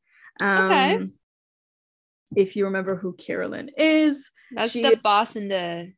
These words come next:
Speaker 1: diner, right?
Speaker 2: Yes, you got it. I didn't even realize who she is. I had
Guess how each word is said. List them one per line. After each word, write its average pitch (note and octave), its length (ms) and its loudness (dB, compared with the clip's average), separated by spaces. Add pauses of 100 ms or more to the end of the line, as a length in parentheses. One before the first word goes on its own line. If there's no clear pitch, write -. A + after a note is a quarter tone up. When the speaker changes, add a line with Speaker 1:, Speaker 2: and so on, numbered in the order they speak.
(360)
Speaker 1:
diner, E3+ 340 -6
right? D#3+ 220 -14 (340)
Speaker 2:
Yes, A3 520 0
you G3 120 2
got F#3 180 0
it. E3+ 80 -6
I G#3 100 2
didn't B3 240 2
even G3 160 -2
realize F3+ 320 -8
who F3 120 -8
she - 140 -12
is. - 140 -10
I F#3+ 100 -2
had G#3 280 2